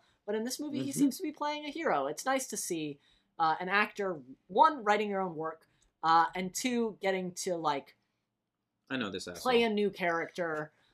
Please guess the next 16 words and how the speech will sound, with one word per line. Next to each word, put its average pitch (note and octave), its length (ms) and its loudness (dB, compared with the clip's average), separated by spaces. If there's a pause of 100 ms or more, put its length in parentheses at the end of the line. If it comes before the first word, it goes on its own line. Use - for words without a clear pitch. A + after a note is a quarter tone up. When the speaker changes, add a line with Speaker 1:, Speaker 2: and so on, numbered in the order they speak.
(160)
Speaker 1:
uh, D3+ 380 -2 (140)
do A3+ 120 -2
something F#3+ 300 -4
interesting. E3+ 720 -8
It's E3+ 160 -12
giving G3+ 240 -2
me F#3 100 -4
very, E3+ 460 -4
like, C#3+ 500 -2 (600)
Speaker 2:
Oh, F4 140 2
I F4+ 80 6
do F#4 120 0
know A2 160 -2
this F#2+ 160 -14
asshole. - 320 -16 (140)
Speaker 1:
Yeah. A2+ 100 -10